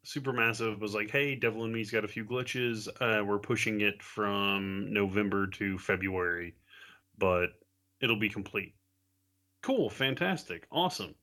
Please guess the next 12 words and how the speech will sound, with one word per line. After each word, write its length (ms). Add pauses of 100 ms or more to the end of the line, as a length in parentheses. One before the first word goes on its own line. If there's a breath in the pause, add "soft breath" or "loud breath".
(720)
I 120
don't 220
have 180
to 100
have 160
a 60
twenty-one 640
gig 260
install 760
on 520
day 180
one 440